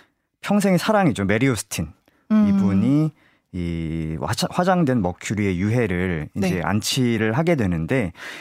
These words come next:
Speaker 1: 이 정확하게 프레디 머큐리의 유해가 어디에 안장되어 있는지는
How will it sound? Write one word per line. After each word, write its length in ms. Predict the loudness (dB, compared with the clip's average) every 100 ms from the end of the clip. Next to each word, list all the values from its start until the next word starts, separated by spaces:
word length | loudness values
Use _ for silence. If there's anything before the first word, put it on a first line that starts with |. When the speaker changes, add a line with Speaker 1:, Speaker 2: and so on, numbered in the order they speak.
| -10
Speaker 1:
이 100 | -6
정확하게 920 | -4 0 2 0 -4 -2 0 2 2 0
프레디 320 | 0 0 2
머큐리의 840 | 0 -2 -4 -2 0 2 2 0 -2
유해가 420 | 0 0 0 0
어디에 380 | 0 0 0 0
안장되어 640 | 0 0 0 0 0 0
있는지는 640 | 0 -2 -2 -2 0 0